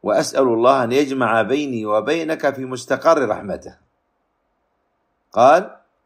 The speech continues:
أبو رجاء: "وهل يستطيع أحد ذلك؟" قال: "فما مستقر رحمته؟" قال: "الجنة."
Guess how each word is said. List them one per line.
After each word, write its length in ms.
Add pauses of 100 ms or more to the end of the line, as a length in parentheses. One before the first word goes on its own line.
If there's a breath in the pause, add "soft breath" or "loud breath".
(440)
أبو 200
رجاء: 520 (500)
"وهل 240
يستطيع 680
أحد 220
ذلك؟" 600 (1800)
قال: 320
"فما 300
مستقر 600
رحمته؟" 580 (800)
قال: 200
"الجنة." 540